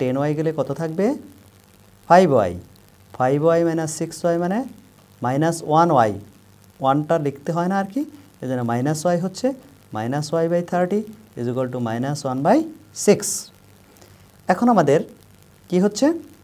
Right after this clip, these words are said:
আমরা এবার দেখো, আমরা একটা প্রথমে শিখে আসছিলাম যে বজ্র গুণন পদ্ধতি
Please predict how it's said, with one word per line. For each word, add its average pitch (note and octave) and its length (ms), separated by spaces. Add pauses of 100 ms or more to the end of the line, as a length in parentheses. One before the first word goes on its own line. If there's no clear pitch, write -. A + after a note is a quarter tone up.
(340)
আমরা D#3+ 260
এবার E3 260
দেখো, D3 380 (400)
আমরা C#3+ 240
একটা D3+ 300 (160)
প্রথমে D3+ 340
শিখে E3 640
আসছিলাম F#3 520 (320)
যে E3 220 (500)
বজ্র D#3 340
গুণন E3+ 320
পদ্ধতি C3+ 480